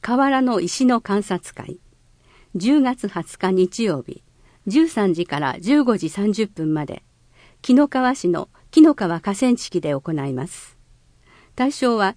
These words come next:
小学生以上の方。小学生は保護者が同伴してください。定員は十五人。応募者多数の場合、抽選とします。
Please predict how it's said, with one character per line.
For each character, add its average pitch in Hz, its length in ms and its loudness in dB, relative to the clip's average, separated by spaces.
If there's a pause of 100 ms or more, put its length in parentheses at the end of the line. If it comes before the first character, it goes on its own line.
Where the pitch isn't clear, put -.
小 269 220 4
学 262 180 0
生 202 260 -2
以 202 80 -2
上 151 180 -6
の 127 140 -8
方。 - 300 -14 (600)
小 254 220 0
学 254 160 -2
生 175 240 -4
は 156 140 -4
保 214 160 -2
護 240 120 0
者 202 140 -6
が 156 160 -4
同 170 160 -2
伴 151 200 -6
し - 80 -18
て 143 100 -8
く 147 100 -12
だ 139 140 -8
さ 151 140 -10
い。 - 120 -12 (840)
定 269 200 2
員 247 240 0
は 185 220 -2
十 226 260 0
五 143 160 -6
人。 160 300 -6 (640)
応 262 140 4
募 269 120 0
者 202 160 -6
多 196 140 -4
数 214 220 -2
の 180 120 -2
場 151 140 -6
合、 151 60 -4
抽 190 280 -6
選 170 240 -6
と 139 160 -8
し - 160 -10
ま 139 140 -6
す。 - 360 -20